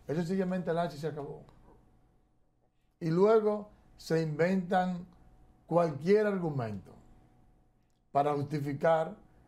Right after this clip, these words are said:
eso. Y luego él va y se inventan cualquier argumento para justificar que él, él era que tenía que ir.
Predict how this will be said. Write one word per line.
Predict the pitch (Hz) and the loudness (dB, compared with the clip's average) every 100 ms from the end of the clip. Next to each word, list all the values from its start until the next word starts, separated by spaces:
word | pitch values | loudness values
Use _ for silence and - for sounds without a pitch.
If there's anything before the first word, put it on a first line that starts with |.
| - - | -20 -6
eso. | 135 127 - 101 - _ - | -2 -2 -6 -16 -20 _ -6
Y | 170 | 0
luego | 180 214 220 196 190 | 4 6 4 2 2
él | 214 196 | 2 6
va | 233 226 240 - _ | 6 4 -2 -12 _
y | - 143 | -6 -4
se | 151 | -2
inventan | 139 165 180 180 175 151 - - - | 0 0 2 0 -2 -4 -18 -12 0
cualquier | 160 151 151 190 | 0 2 0 2
argumento | 202 190 180 208 196 165 | 2 2 2 2 2 0
para | 156 | 0
justificar | 151 135 147 131 131 165 | 0 0 -4 -4 -2 -2
que | 143 | 0
él, | 147 151 151 | 0 0 -2
él | 139 | -2
era | 139 135 | -2 -2
que | 127 | -4
tenía | 127 120 120 | -10 -10 -10
que | 107 | -12
ir. | 104 | -16